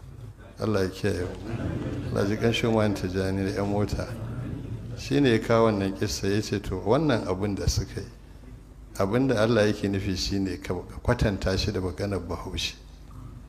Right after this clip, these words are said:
Zaki da kura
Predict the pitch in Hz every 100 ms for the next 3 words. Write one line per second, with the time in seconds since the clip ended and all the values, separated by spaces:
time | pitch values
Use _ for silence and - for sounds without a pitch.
0 | - - - - - - - - - -
1 | 98 110 113 - 101 101 - - - -
2 | - - - - - - - 87 85 -
3 | 113 110 110 -